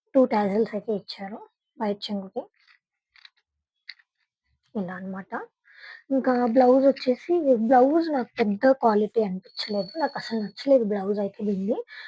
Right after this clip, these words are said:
But శారీ అయితే ఎక్సలెంట్‌గా ఉంది. బ్లౌజ్ మనం ఏదైనా పెయిర్ చేయొచ్చు. నన్ను అడిగితే కాంట్రాస్ట్ పెయిర్ చేస్తేనే బాగా లుక్ వస్తుంది. ఇదనమాట బ్లౌజ్ వచ్చేసి. బ్లౌజ్ నాకేం పెద్ద నచ్చలేదు.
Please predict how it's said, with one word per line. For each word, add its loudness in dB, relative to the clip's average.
But 0
శారీ -2
అయితే 2
ఎక్సలెంట్‌గా -6
ఉంది. -6
బ్లౌజ్ 4
మనం 2
ఏదైనా 6
పెయిర్ 6
చేయొచ్చు. 0
నన్ను 0
అడిగితే -2
కాంట్రాస్ట్ 0
పెయిర్ 4
చేస్తేనే 0
బాగా -2
లుక్ -4
వస్తుంది. -6
ఇదనమాట 2
బ్లౌజ్ 0
వచ్చేసి. -12
బ్లౌజ్ 4
నాకేం -2
పెద్ద -6
నచ్చలేదు. -2